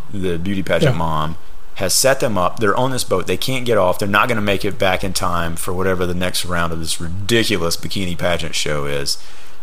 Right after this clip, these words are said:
Speaker 1: You know, they're telling a guard, "They gotta get back now," you know. And, uh, you get the hilarious scene where Blake,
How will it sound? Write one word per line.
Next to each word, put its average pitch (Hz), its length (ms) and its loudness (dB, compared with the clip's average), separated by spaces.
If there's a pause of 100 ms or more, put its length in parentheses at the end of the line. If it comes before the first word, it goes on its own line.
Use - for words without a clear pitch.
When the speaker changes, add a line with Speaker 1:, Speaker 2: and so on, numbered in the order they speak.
(120)
Speaker 1:
You 113 80 -2
know, 85 120 -2
they're 92 160 -2
telling 127 480 0
a 95 60 0
guard, 95 340 2
"They 87 80 -2
gotta - 400 0
get - 260 -2
back 110 240 -2 (340)
now," 127 680 0
you 95 120 -2
know. 82 300 -2 (420)
And, 90 460 0
uh, 87 320 4
you 98 120 -2
get 101 100 2
the 92 100 2
hilarious 107 580 4
scene 95 320 0
where 90 180 0
Blake, 95 560 0